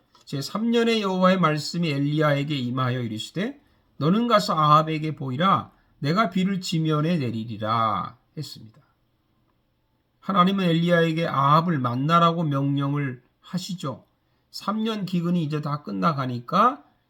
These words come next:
이제 내가 비를 줄 것이라고 전하라"고 말씀을 해주셨습니다.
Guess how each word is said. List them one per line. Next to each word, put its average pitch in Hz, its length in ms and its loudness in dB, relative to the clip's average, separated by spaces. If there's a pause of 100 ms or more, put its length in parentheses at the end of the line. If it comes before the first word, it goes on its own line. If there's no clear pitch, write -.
(120)
이제 147 180 -4
내가 127 300 -4
비를 202 280 2
줄 175 240 0
것이라고 160 680 -4
전하라"고 202 920 2 (240)
말씀을 123 460 -8
해주셨습니다. 117 760 -16